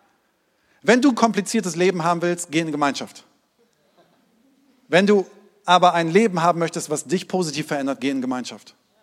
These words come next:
Aber du musst dir es vornehmen und du musst dich dafür entscheiden, denn in dieser Gemeinschaft steckt so viel Kraft und Einheit und Leben, dass wir eine Vision erfüllen können, wenn wir nächste Woche was erzählen. Wenn wir alle zusammen nächste Woche in diesem Visionssonntag in Einheit gehen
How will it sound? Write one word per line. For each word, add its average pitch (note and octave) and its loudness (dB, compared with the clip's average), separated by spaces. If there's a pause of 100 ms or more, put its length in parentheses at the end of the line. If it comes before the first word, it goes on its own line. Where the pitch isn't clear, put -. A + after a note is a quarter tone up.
(1160)
Aber F3+ 2
du F#3 2
musst F#3+ 2
dir D#3 0
es - -8
vornehmen F3 2
und D3+ -10
du D#3 -4
musst F3+ -4
dich - -8
dafür F3 -4
entscheiden, D#3 0 (380)
denn G3 -2
in F#3+ -2
dieser A3+ 4
Gemeinschaft F#3 0
steckt C3+ -6
so G3 4
viel A#3 2
Kraft - 0
und E3 -4
Einheit F#3 2
und E3+ -4
Leben, E3+ 2 (240)
dass - 0
wir E3+ 2
eine E3 -2
Vision E3+ 4
erfüllen E3 -4
können, F3+ -4
wenn F3 -2
wir E3+ -2
nächste G3+ 2
Woche F#3 2
was - -2
erzählen. F3 0 (300)
Wenn F#3 -2
wir G3 2
alle A3+ 4
zusammen G#3 0
nächste G3 -2
Woche G#3+ 4
in G3 -2
diesem F#3 -2
Visionssonntag F3+ 0
in D#3+ -6
Einheit G#3+ 2
gehen F3+ -4